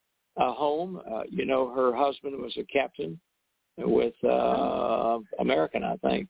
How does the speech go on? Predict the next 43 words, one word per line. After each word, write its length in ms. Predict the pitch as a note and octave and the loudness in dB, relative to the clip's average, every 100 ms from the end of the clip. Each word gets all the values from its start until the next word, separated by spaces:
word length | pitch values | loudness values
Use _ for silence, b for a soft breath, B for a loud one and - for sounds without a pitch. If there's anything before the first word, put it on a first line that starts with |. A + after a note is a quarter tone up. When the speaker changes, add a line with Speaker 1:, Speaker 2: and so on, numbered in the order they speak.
| _ _ - | _ _ -4
Speaker 1:
I, 120 | A2 G#2 - - - - | -2 -2 -6 -16 -16 -6
I 80 | F3 - - | -6 -4 0
forgot 340 | - A#2+ B2+ A#2 | 2 2 0 -2
exactly, 580 | - - B2+ A2+ A2+ | -6 -2 -2 -2 -4
but 260 | G2+ A#2+ A2 | -2 0 2
I 100 | B2+ | 2
think 200 | E3+ - | 0 -2
it 140 | - - | -4 -4
was 140 | F3+ G#3+ | -8 -8
American. 420 | G#3 A3+ A3 - - B B B B - | -4 -2 -4 -8 -14 B B B B 0
But 100 | C#3+ | 0
at 60 | C#3 | 0
any 200 | D3 A3 | -4 -2
rate, 300 | D#3 C3 C3+ - | -4 -4 -6 -8
I 100 | D#3+ - | -10 -4
saw 220 | F3+ D#3+ | -4 -4
this 180 | D3 C#3 | -6 -8
on 300 | C3 C3 A#2 - | -8 -8 -8 -6
Facebook, 480 | E3 D#3+ - C3 A#2+ | -6 -6 -8 -8 -6
and 80 | C3+ | -6
I 100 | D3 | -6
thought 240 | C#3+ - - | -4 -6 -8
this 140 | - - | -12 -8
was 120 | B1 - | -10 -6
really 200 | C#2 B1+ | -4 -4
good, 400 | - - C2+ - B B B B - | -4 -4 -4 -6 B B B B -2
and 80 | B2+ | 2
you 100 | D3+ | 2
might 240 | C#3 B2+ | 2 0
want 200 | A#2+ B2 | -4 -4
to 60 | A#2 | -4
use 260 | A#2+ B2+ A#2 | -4 -4 -4
it 120 | A#2+ | -6
in 120 | A2+ | -6
your 160 | A2+ - | -6 -4
book. 380 | - C#3 C2 - _ b b _ | 0 0 0 -6 _ b b _
But 160 | - C3+ | -2 -2
I 80 | B2+ | -4
got 260 | D3 D3+ - | -6 -8 -6
this 180 | C#3 C3 - - | -6 -6 -10 -4
from 240 | B2+ B2 | -4 -2
the 300 | C3 C3+ C3 | -2 -2 -2
J-, 140 | E3+ | -6